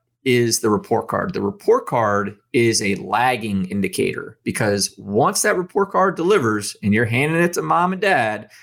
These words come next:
there's not a damn thing you can do about it. Those grades are set. Those grades are a result of the things that happened throughout that school semester, right? The things that happened throughout that school semester are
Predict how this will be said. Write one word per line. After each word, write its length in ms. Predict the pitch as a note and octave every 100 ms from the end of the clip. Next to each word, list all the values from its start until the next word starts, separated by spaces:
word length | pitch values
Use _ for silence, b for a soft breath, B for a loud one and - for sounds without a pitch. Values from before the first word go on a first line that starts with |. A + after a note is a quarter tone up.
| B B
there's 200 | A2 G2+
not 200 | G#2 F#2
a 160 | F2+ -
damn 300 | G#2+ A2+ A#2+
thing 180 | A#2+ A#2
you 140 | A2+
can 160 | A2+ F#2+
do 160 | G#2+
about 320 | G2 F2+ F2 -
it. 120 | _ -
Those 220 | B2 A#2+
grades 360 | A2+ G#2+ G2 G#2+
are 80 |
set. 560 | - - - A2 - _ _ _
Those 320 | - C3 D3+
grades 380 | - C3 B2+ A#2+
are 140 | A2
a 40 | G2
result 680 | G2+ F#2+ - G#3+ E3 G2 - B B B B
of 220 | A#2 G#2
the 80 | A2+
things 720 | - E3 G#3+ A#2+ G#2 G#2 -
that 160 | A#2 -
happened 580 | C#3 C3+ - G#2 G#2
throughout 460 | G2 A#2 A2 A2+ -
that 240 | G#2 - _ -
school 340 | - C#3+ A#2
semester, 580 | - G2+ G2 - - - _ B B B -
right? 380 | G2+ A2 - _ _ b _ B2
The 60 |
things 540 | A#2 G3+ D4 B3 F3+ C#3
that 120 | A2+
happened 460 | F3 A#3 - B2+
throughout 280 | A#2+ A#2+ B2+
that 120 | A#2 -
school 320 | - A3+ C4+
semester 680 | - A2 G2+ - A2 A#2 - C3+
are 420 | D3+ C3+ A#2+